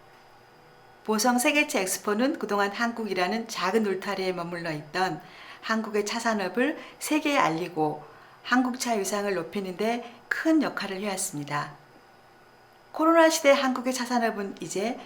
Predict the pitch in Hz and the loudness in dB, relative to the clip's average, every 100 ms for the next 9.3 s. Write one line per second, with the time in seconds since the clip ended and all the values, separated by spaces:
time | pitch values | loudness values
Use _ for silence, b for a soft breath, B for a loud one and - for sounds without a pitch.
0 | B - - 320 320 294 190 - 220 220 | B -12 0 4 6 4 2 0 -2 0
1 | 180 185 180 - 151 - 156 151 147 143 | 0 0 -2 -4 -8 -8 -6 -6 -4 -6
2 | - B B B B - 202 196 180 190 | -8 B B B B -6 -2 0 0 2
3 | 240 277 B B - 262 262 240 226 226 | 2 0 B B 2 4 4 6 4 4
4 | 196 180 185 190 214 247 240 B - 226 | -2 -4 -4 -2 2 0 -2 B -4 0
5 | 240 254 240 226 220 196 208 196 190 240 | 2 4 4 4 0 -4 -4 -2 0 2
6 | 302 B B - 240 240 247 240 - 233 | 0 B B 0 4 6 4 0 -2 -2
7 | 233 208 180 - 202 240 240 196 220 214 | 0 -2 -2 -4 0 -2 -2 -2 -2 0
8 | 247 247 254 190 175 - 196 190 165 156 | 0 0 0 -2 -6 -6 -4 -2 -2 0
9 | 185 165 | 0 0